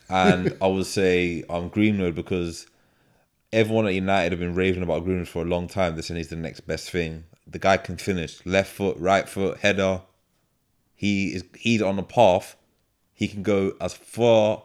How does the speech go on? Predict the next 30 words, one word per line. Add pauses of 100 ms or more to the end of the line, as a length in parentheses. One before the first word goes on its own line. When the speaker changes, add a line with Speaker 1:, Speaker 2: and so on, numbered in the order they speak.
(100)
Speaker 1:
as
far
as
he
wants
to
be (360)
in
the
game. (600)
He
just
has
to
be
level-headed, (500)
stay
focused,
just
play
your
football, (320)
learn
from
players
like
Ronaldo,
learn
from
Rashford,